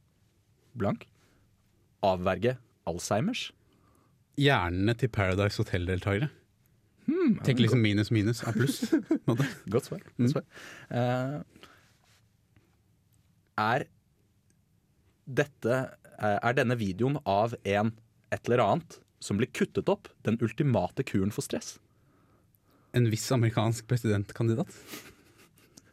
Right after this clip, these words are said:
Speaker 1: Lar det være opp til fantasien på det. Eh, det er den beste gaven jeg har gitt noen gang.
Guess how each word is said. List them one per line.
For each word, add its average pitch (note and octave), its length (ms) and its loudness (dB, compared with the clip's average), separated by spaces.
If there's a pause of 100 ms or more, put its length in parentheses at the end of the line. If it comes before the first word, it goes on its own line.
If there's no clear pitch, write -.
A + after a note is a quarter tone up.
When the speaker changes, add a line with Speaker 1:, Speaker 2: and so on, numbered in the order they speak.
(840)
Speaker 1:
Lar F2 180 -10
det F#2 80 -4
være G2+ 160 2
opp - 80 -18
til A2+ 80 -4
fantasien B2+ 360 -2
på D3+ 120 -4
det. - 60 -10 (480)
Eh, G2+ 460 -2 (440)
det G#2 180 0
er G#2 80 2
den B2 160 0
beste - 320 -2
gaven A2+ 460 2
jeg F#2+ 160 0
har G#2+ 100 0
gitt G#2+ 440 -6
noen C#3 420 2
gang. E3 220 0